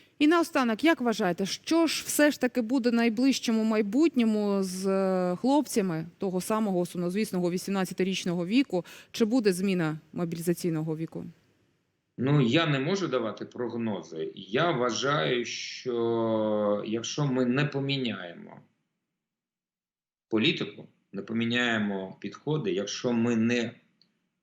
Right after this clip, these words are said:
Speaker 2: зберемо мільйони підписів під петицію «Сім кроків до перемоги»,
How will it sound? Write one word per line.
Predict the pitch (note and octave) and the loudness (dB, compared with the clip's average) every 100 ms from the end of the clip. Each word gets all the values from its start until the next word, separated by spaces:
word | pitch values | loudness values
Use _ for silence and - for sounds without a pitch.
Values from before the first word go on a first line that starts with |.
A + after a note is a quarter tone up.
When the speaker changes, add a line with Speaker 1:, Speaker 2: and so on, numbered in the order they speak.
| _ | _
Speaker 2:
зберемо | - G2+ C3 D#3 C3+ | -12 -2 0 0 0
мільйони | A2+ A#2 B2+ B2+ C3+ A2 G2 | 0 0 0 -2 0 0 -2
підписів | - A2+ - - - - | -6 -10 -10 -8 -8 -4
під | A2+ - | -4 -2
петицію | G#2 A2+ A2 G#2 | -2 -2 -2 -4
«Сім | F#2+ A2 G#2+ | -2 -2 -2
кроків | A2+ A2 - F#2+ F2+ | 0 -2 -2 -8 -4
до | G#2 G2+ G2 | 0 2 0
перемоги», | G#2 G#2 B2 F#3 - G1+ | 0 0 2 0 0 -6